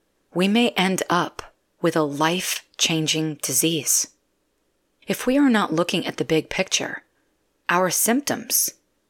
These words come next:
will likely worsen. Chronically high cortisol is catabolic. Cortisol breaks down tissue in our body to get glucose for the needed energy. I don't want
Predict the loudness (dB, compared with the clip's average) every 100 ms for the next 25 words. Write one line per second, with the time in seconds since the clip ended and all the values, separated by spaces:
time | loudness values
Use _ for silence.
0 | _ 0 4 4 2 0 -4 0 -2 0
1 | -2 0 -4 -6 -16 _ _ _ _ _
2 | _ _ _ _ _ _ _ -2 0 0
3 | 2 2 2 2 2 0 0 2 2 2
4 | 2 0 -2 -2 0 0 0 0 0 0
5 | 0 -2 -12 -18 _ _ _ _ -20 _
6 | -8 0 2 2 2 0 -2 -6 -14 -20
7 | _ -2 2 2 0 0 0 0 0 0
8 | 0 2 0 0 0 0 2 2 0 -2
9 | -12 _ _ _ -6 -2 0 -2 -2 -2
10 | 0 -2 -4 -2 -2 -2 _ -6 -2 0
11 | 0 2 0 0 -4 -4 -6 -8 _ _
12 | _ _ _ -20 _ _ _ _ _ 2
13 | 4 4 2 0 2 2 0 -4